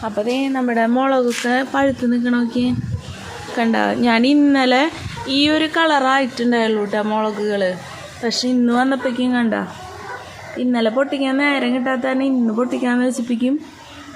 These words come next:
ഭയങ്കര കളറായി. കണ്ട, ഇവിടെയൊക്കെ ഉണ്ട് ആൾക്കാർ. കണ്ട, ദേ കണ്ട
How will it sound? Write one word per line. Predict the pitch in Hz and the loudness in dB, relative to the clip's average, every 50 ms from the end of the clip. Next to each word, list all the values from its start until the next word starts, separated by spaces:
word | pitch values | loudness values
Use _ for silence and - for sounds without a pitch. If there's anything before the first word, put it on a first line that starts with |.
| - 220 | -4 -2
ഭയങ്കര | 220 214 214 214 214 214 214 202 208 208 214 226 | -2 0 0 0 0 0 0 0 0 0 0 2
കളറായി. | 247 262 240 220 220 220 196 - - - - - - - - - - - - - - - - - - - - - | 2 2 2 2 2 0 0 -2 -6 -12 -20 -20 -20 -20 -20 -20 -20 -20 -20 -20 -20 -20 -20 -20 -20 -18 -16 -10
കണ്ട, | - 233 226 214 214 208 | -8 -6 -4 -4 -4 -4
ഇവിടെയൊക്കെ | 202 208 214 220 220 220 - 254 254 | -4 -4 -4 -4 -4 -4 -4 -2 0
ഉണ്ട് | 262 240 233 233 | 0 0 0 0
ആൾക്കാർ. | 233 233 - - 226 214 208 - - - - - - - - - - - - - - - - - - - - - - - - - - - - - - - - | -2 -2 -4 -4 -6 -6 -6 -8 -10 -12 -10 -8 -8 -8 -8 -10 -12 -14 -16 -16 -16 -16 -16 -16 -16 -16 -16 -16 -16 -16 -16 -16 -16 -16 -16 -16 -14 -10 -8
കണ്ട, | 220 220 214 208 202 196 190 - - - - - - - - - - - - - - - - - - - - - - - - - - - - - - - - - - - - - - - - 120 120 - 120 - - - 220 | -6 -4 -4 -4 -4 -4 -6 -8 -10 -16 -16 -16 -16 -16 -16 -16 -16 -16 -18 -18 -20 -20 -20 -20 -20 -20 -20 -20 -20 -20 -20 -20 -18 -18 -16 -16 -16 -18 -18 -18 -18 -16 -14 -10 -8 -8 -8 -8 -8 -10 -10 -12 -8 -4 -2
ദേ | 220 220 220 202 196 - - - - - - - - - - - - - - - - - - - - - | 0 0 0 0 -4 -6 -14 -16 -18 -18 -20 -20 -20 -20 -18 -18 -16 -14 -14 -14 -14 -14 -14 -14 -10 -4
കണ്ട | 240 233 226 | -2 0 2